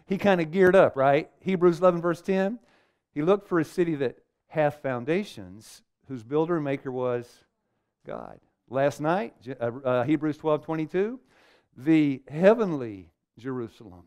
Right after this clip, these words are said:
That's the only city that hath foundations, whose builder and maker is God. That's what Abraham was looking for. "Well, Abraham, where's your home?" Hebrews eleven, verse thirteen, "I am a stranger and a pilgrim.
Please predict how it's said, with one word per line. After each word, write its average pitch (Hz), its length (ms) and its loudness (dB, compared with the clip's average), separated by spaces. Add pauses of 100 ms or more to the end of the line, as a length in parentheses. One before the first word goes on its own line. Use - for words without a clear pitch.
(200)
That's 156 220 -4
the 143 120 -8
only 160 240 -4
city 156 300 -6
that 120 160 -10
hath 131 240 -2
foundations, 117 880 -6
whose 117 160 -14
builder 147 480 -6
and 113 200 -16
maker 123 400 -8
is 107 540 -14 (180)
God. 101 520 -8 (720)
That's 254 140 -4
what 185 120 4
Abraham 170 360 2
was 151 100 -6
looking 208 220 -4
for. 104 340 -10
"Well, 247 180 8
Abraham, 254 640 8 (640)
where's 277 300 6
your 240 80 6
home?" 220 460 6 (500)
Hebrews 185 400 6
eleven, 175 240 4
verse 175 180 0
thirteen, 208 640 0 (260)
"I 165 180 6
am 156 420 0
a 127 480 -2 (100)
stranger 233 720 -2
and 165 380 0
a 156 500 2 (540)
pilgrim. 127 560 0